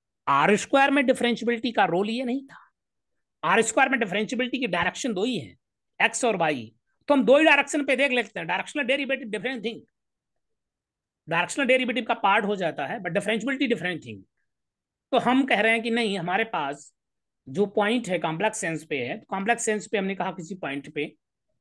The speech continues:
कि फंक्शन उस पॉइंट पे, क्योंकि कॉम्प्लेक्स है, कॉम्प्लेक्स में फिगर नहीं बनता है, इसलिए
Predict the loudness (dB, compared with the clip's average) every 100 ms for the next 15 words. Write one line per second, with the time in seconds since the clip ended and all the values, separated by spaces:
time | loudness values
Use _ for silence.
0 | _ _ _ -4 2 2 2 0 0 -6
1 | _ -10 -10 0 2 2 0 -4 -4 -6
2 | -10 _ _ _ _ _ -8 -6 2 2
3 | 4 2 2 0 -2 -2 -2 -4 -4 -4
4 | 0 0 0 -2 -4 -4 -4 -4 -4 -4
5 | -2 -2